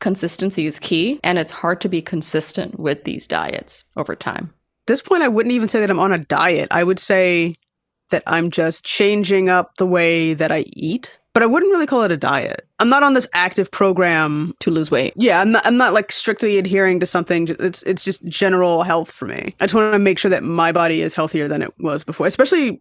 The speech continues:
Speaker 2: at this point, too, when things are super expensive, right? Groceries are, are really expensive, so it's kinda hard to just get what you want to eat.
Speaker 1: Yeah, yeah, and also the time to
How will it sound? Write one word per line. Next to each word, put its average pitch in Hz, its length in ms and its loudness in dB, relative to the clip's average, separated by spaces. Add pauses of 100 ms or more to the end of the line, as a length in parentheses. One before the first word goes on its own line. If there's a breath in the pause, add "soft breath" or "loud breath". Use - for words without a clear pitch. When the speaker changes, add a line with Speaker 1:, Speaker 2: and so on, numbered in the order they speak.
Speaker 2:
at 202 140 0
this 233 120 0
point, 233 240 0
too, 190 220 0
when 180 140 0
things 175 240 -2
are 175 60 -2
super 165 280 -2
expensive, 160 500 -4
right? 151 240 -2
Groceries 170 520 0
are, 127 320 -2
are 131 160 -2
really 165 340 -2
expensive, 156 460 -4
so 156 120 -2
it's 135 120 -6
kinda 156 240 -2
hard 160 400 0
to 190 100 0
just 160 380 -2
get 196 340 4
what 190 340 0
you 175 240 -4
want 160 600 -2
to - 80 -20 (100)
eat. 175 400 -8
Speaker 1:
Yeah, 156 260 0
yeah, 151 260 -2
and 160 100 -2
also 170 260 -2
the 175 80 -4
time 160 500 -2
to 151 480 -6